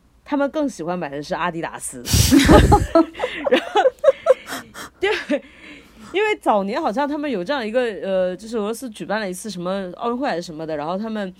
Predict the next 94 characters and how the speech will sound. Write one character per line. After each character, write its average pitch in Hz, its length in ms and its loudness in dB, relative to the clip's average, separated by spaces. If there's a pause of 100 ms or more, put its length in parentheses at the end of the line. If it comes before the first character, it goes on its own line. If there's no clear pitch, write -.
(220)
就 - 60 -20
是 214 80 -4
阿 220 100 0
迪 214 80 -8
花 226 160 -4
了 220 60 -2
很 175 100 -8
多 180 180 -8
钱， 151 260 -8
然 147 80 -6
后 147 60 -4
去 160 100 -10
support 202 360 -4
他 175 140 -10
们， 151 120 -10
然 135 140 -6
后 180 120 -4 (260)
就 214 140 -4
导 160 200 -6
致 180 160 -10
说 175 160 -6 (380)
俄 180 60 0
罗 226 100 0
斯 240 160 -8
大 240 160 0
街 214 60 -6
小 196 120 -6
巷 185 140 -6
所 185 160 -6
有 202 40 -2
人 185 60 -6
都 185 120 -8
在 190 120 0
穿 175 220 -8
那 175 80 -6
个 175 80 -4
三 165 160 -6
道 156 160 -4
杠， 160 180 -6 (220)
所 - 120 0
以 269 60 2
他 330 120 -2
们 311 180 -6
就 302 100 -6
是 294 80 -4
对 294 140 -6
耐 285 120 -4
克 277 140 -2
本 185 160 -6
身 196 120 -8
的 269 60 -4
喜 185 180 -10
好 190 160 -4
度 247 120 -8
没 196 220 -4
有 254 100 -2
特 214 140 -8
别 160 100 -6
高， 147 220 -4
但 247 160 -8
他 269 100 -4
非 277 140 -2
要 247 120 0
就 175 120 -8
是 202 120 -6
来， 156 220 -6 (120)
就 214 120 -10
是 208 100 -4
要 202 140 -2
说 226 220 -4
一 - 20 -4
下 196 140 -8
说 175 240 -6
，“哦， 170 80 -4
我 151 80 -8
们 143 120 -14
现 185 120 -8
在 165 80 -6
就 156 100 -12
是 160 80 -12
来 165 120 -6
搞 156 140 -6
这 110 60 -18
个 139 60 -16
事 156 140 -16
情。” 143 120 -12 (400)
然 196 140 2
后 254 60 0
就 269 120 -4
我 226 60 -2
看 214 140 -8
到 226 120 -6
就 202 80 -6
是， 220 160 -8